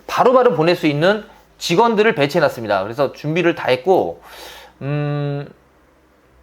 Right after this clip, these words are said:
그렇죠. 좀 뜸을 들이는 건 사실인데 제가 느낌에서는 대성공을 하기는 좀 힘들 것 같다. 현실적으로. 이유는 지하철이 조금 멀다.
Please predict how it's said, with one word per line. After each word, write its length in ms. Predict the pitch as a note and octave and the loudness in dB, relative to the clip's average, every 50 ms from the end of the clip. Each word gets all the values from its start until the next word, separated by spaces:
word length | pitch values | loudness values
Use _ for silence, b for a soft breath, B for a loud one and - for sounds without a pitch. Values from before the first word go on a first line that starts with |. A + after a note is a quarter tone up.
| _ _ _ _ _ - | _ _ _ _ _ -2
그렇죠. 340 | - G#3+ A#3 A3+ - F3 - | 0 0 0 2 0 0 0
좀 220 | - A3 G3+ F#3 | 2 0 0 2
뜸을 320 | - D4+ D#4+ D#4 E4 D#4+ A3 | 2 2 4 4 4 2 2
들이는 360 | - G3 F3+ G#3+ G#3 G3+ G3+ | 2 2 2 2 2 2 2
건 140 | G#3+ A3+ A3 | 2 4 4
사실인데 720 | - F#3+ F#3 E3 F3 F3+ E3+ D#3+ D#3+ G3 F#3+ D3 D3 - | 4 2 2 2 2 2 2 2 4 4 4 4 2 0
제가 380 | - - C#3+ E3 F#3 G#3+ A3+ A3 | 0 0 2 4 4 4 4 4
느낌에서는 680 | E3+ D3 C#3+ - F3 E3 D3 C#3 D3+ D3+ F3 G3 G3 G3 B B B B B B B _ | 2 0 0 0 2 2 2 4 4 4 4 2 0 -2 B B B B B B B _
대성공을 760 | - - E3 D4+ D#4 B3+ C4 C4 B3+ A#3+ B3 A3+ A3+ A#3+ A3+ | -2 2 2 2 4 4 4 4 4 4 4 4 4 2 4
하기는 380 | G#3+ A#3 A3+ G3+ A3 A3 A#3+ A3+ | 4 2 2 2 0 -2 -2 0
좀 140 | A#3+ B3 G#3 | 0 0 0
힘들 260 | C4 D4 C#4 D4 - | 0 0 0 0 2
것 60 | - | 2
같다. 440 | G3+ D3+ C3 - D3 B2+ A#2+ - - _ | 2 2 2 2 2 0 0 -2 -8 _
현실적으로. 420 | - E3+ E3 D#3+ - C3+ A2+ G2+ - - _ _ _ - | -2 -2 -2 -2 -2 -4 -4 -4 -6 -12 _ _ _ -6
이유는 460 | C#3 D3 E3+ F3+ F3 F#3 G#3 G#3+ G3+ b b b b b b b b b b _ _ _ | -2 0 2 2 4 2 2 0 -4 b b b b b b b b b b _ _ _
지하철이 520 | - - G#3+ A#3 A#3 A3+ - G#3+ G#3 G#3+ G3 | -4 0 2 2 2 2 0 0 -2 -2 -2
조금 560 | A3+ A3+ G#3+ - - B3 B3 A#3+ A3+ G3+ - _ _ _ | -2 -2 -4 -2 -2 -2 -2 -2 -4 -8 -14 _ _ _
멀다. 540 | - C3+ A2+ A#2+ C3 C#3 A#2 A2 F#2 - | -8 -2 0 2 2 2 2 -2 -2 -6